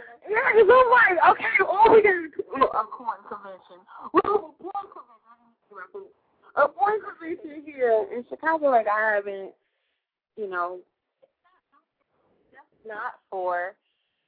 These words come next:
Speaker 2: fans and entertainers. It's for anybody and everybody who wants to see what the adult industry brings to everyday life,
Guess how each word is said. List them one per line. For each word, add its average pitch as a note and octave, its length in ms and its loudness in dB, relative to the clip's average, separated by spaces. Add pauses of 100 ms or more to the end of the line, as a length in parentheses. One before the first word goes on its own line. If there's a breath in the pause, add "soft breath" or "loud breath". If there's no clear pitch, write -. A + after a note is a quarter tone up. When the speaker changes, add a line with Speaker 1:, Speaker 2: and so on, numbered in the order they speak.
(240)
Speaker 2:
fans G3+ 500 -10
and F#3+ 100 -16
entertainers. D#3+ 560 -18 (100)
It's B3+ 180 -12 (200)
for D#3+ 280 -14
anybody F#3+ 500 -14
and F#3 180 -20
everybody E3 580 -16 (360)
who G#3 140 -14
wants F3+ 360 -6 (840)
to - 60 -20 (120)
see C4+ 340 -14
what A#3+ 260 -10 (320)
the A3+ 60 -8
adult A3 260 -4
industry G3+ 760 -16 (640)
brings G4+ 460 -12 (260)
to F#4+ 480 -10 (460)
everyday G3+ 360 -4
life, C4 360 -4